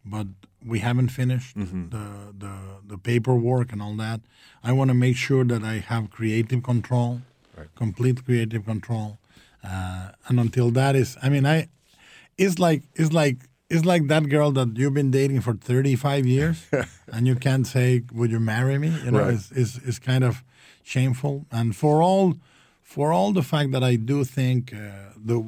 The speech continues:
Speaker 1: the web makes me s-, seem busier than I really am,
Speaker 2: Right.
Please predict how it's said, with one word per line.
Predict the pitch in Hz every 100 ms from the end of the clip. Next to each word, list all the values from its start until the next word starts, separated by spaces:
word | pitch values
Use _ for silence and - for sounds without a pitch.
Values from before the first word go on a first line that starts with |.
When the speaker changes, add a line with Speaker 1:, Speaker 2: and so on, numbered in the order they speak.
| 113
Speaker 1:
the | 123
web | 117 135 147 135
makes | 127 127 127 127
me | 127
s-, | 113 - -
seem | - 131 127 120
busier | 131 120 135
than | 123 113
I | 107 107
really | 104 113 117 127
am, | 127 131 135
Speaker 2:
Right. | 120